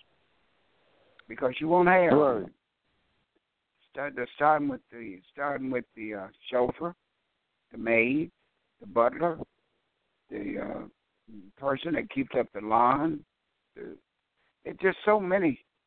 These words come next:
Speaker 1: little penny ante costs that you won't have living in an area where there's freedom,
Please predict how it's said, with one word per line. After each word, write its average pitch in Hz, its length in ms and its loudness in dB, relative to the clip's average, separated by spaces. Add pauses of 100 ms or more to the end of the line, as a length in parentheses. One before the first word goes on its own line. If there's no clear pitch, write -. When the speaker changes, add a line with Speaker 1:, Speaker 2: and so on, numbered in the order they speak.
Speaker 1:
little 135 460 -6 (560)
penny 180 300 -2
ante 156 240 2
costs 151 500 2 (920)
that 135 320 0 (580)
you 143 200 -2
won't 170 360 2
have 160 640 2
living 131 360 -6
in 127 120 -8
an 113 220 -8 (400)
area 135 340 -2 (100)
where 123 280 -2
there's 117 320 -2 (1300)
freedom, 131 360 0